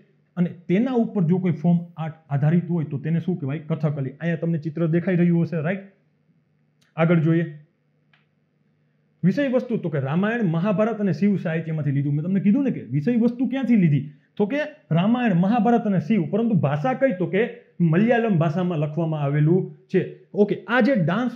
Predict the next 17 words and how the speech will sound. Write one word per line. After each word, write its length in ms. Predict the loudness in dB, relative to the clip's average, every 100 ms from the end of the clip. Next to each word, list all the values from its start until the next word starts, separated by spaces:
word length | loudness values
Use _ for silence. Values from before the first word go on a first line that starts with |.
| -4
form 160 | -2
છે 100 | -2
ને, 80 | -4
ખુલ્લી 260 | 0 4 4
જગ્યામાં 380 | 6 6 4 4
આયોજન 300 | 4 2 0
થાય. 140 | -4
ક્યાં 240 | -2 -2
થાય? 160 | 0 -2
તો 160 | -2 -6
કે 100 | -6
ખુલ્લી 320 | -2 2 4
જગ્યામાં. 460 | 2 2 -2 -6 -10 _ _ _ -4
ઓકે, 180 | -4 -6 -10
આખી 240 | 2 4
રાત 320 | 4 2 0
ચાલે. 340 | 0 0 -2